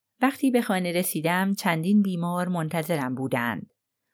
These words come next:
آنها را معاینه کردم و فکر کردم که می‌توانم پیش از نهار چند دقیقه‌ای را در باغ بگذرانم که متوجه شدم هنوز کسی در اتاق انتظار نشسته است.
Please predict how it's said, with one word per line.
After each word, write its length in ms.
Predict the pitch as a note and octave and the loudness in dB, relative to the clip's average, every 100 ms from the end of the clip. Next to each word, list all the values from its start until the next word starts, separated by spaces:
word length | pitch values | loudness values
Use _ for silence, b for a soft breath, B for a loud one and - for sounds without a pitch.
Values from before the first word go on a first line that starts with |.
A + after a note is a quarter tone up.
| _ | _
آنها 320 | - B3 B3+ | 4 6 6
را 140 | B3+ A3 | 6 6
معاینه 540 | F#3 E3+ E3 E3 F3+ | 6 4 4 4 2
کردم 560 | F#3+ F3+ E3 D#3+ D#3 D#3 _ _ | 2 0 0 -2 -2 -6 _ _
و 160 | F#3+ A3 | 0 0
فکر 460 | - C4 B3+ - | 2 2 2 -2
کردم 440 | - G#3+ G3+ G3+ G3+ | 0 2 4 4 4
که 140 | A3+ | 4
می‌توانم 720 | A3+ B3 - D#3 D3+ D3+ D3 | 6 6 4 2 2 0 0
پیش 260 | C#3+ D3 - | -2 -6 -2
از 200 | C#3+ D3+ | -2 2
نهار 520 | D3+ D#3+ F3 F3 F3 - _ _ | 2 2 0 -2 -6 -10 _ _
چند 380 | - E3 D3+ D#3 | -2 0 0 2
دقیقه‌ای 460 | D#3 D3 F3 F3+ | 2 0 -2 -2
را 200 | D#3+ D#3 | -2 -2
در 220 | D3+ D3+ C#3 | -2 -2 -2
باغ 420 | D#3 D#3 B2+ - | 0 0 0 -6
بگذرانم 840 | C3+ - B2 B2 A#2+ G2+ G2+ - _ | -8 -4 -2 0 0 -2 -6 -8 _
که 140 | - | -4
متوجه 600 | D#3+ D#3 E3 D#3 D#3 - G3+ | 0 0 0 0 0 0 -2
شدم 600 | - G3 G3+ G#3 G#3+ - | 0 2 4 4 2 -2
هنوز 580 | - D#3+ E3+ F#3+ F#3+ - | -4 -2 0 0 -2 -6
کسی 400 | - F3+ - D#3+ | -6 -4 -4 -4
در 220 | D3+ D3 - | -2 -2 -2
اتاق 340 | D#3 G3 G3+ | -2 0 0
انتظار 760 | G3+ D#3+ D3+ D3+ D#3 D#3 E3 E3 | 0 -2 0 -2 0 0 0 0
نشسته 500 | D#3 - - - - | -2 -2 -2 -2 -2
است. 500 | G2 - - - | -4 -6 -10 -12